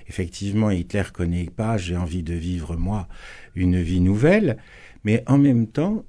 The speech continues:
savoir, euh, prendre,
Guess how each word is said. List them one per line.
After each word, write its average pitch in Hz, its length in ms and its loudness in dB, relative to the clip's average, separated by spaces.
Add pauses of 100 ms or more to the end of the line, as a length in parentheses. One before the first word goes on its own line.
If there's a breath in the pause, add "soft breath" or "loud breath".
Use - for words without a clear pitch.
savoir, 139 1120 0 (540)
euh, 92 200 4 (220)
prendre, 110 800 4